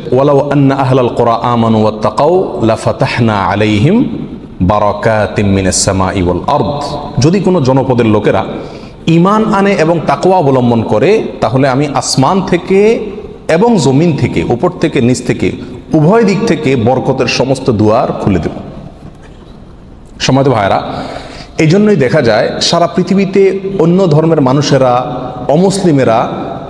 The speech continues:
কোনো কোনো দিক থেকে অনেক বেশি সুখে শান্তিতে আছে বলে আমাদের কাছে মনে হয়, কিন্তু আসলে সুখে শান্তিতে খুব একটা নাই।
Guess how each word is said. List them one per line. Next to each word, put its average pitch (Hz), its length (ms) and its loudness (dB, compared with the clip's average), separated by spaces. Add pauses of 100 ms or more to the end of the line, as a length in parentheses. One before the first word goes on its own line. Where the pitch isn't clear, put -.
(120)
কোনো 220 180 2
কোনো 214 160 2
দিক 175 220 0
থেকে 175 460 0
অনেক 151 300 0
বেশি 156 300 0
সুখে 160 300 0
শান্তিতে 147 420 0
আছে 123 220 -2
বলে 127 200 2
আমাদের 117 200 0
কাছে 117 220 -2
মনে 120 240 2
হয়, 117 220 2 (460)
কিন্তু 151 200 0
আসলে 170 260 0
সুখে 143 280 0
শান্তিতে 120 380 -2
খুব 104 160 0
একটা 98 240 -2
নাই। 95 340 0